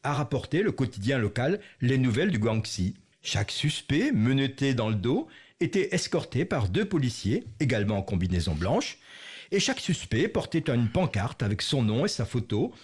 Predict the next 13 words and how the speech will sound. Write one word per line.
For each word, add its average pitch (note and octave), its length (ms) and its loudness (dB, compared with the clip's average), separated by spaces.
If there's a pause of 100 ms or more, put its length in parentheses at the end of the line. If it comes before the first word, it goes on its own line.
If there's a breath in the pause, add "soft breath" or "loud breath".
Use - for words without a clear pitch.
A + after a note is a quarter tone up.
(180 loud breath)
selon E3 340 2
des C#3+ 240 2
images C3+ 360 2
de A2+ 80 0
l'événement, A2 580 2 (240 loud breath)
réminiscence C#3+ 720 2
des A2 240 0
humiliations B2 560 2
publiques G#2 400 -2
de G2+ 80 0
la F2+ 260 2
révolution G2 560 0
culturelle. A2 540 -2